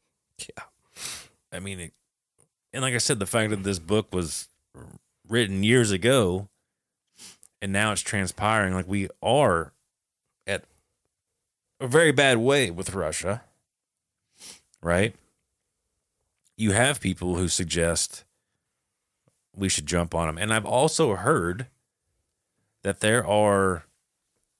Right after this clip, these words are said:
Speaker 2: people within the government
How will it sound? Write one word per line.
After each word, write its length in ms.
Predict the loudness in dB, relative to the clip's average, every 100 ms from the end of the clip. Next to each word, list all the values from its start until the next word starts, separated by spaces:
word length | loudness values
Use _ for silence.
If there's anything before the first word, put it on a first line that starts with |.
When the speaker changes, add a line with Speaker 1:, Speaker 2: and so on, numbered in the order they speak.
| _ _ -20 -20 -20 _ _ _ _ _ -8
Speaker 2:
people 460 | -2 -2 2 2
within 400 | 2 0 0 -2
the 60 | -4
government 680 | 0 0 0 -2 -2 -6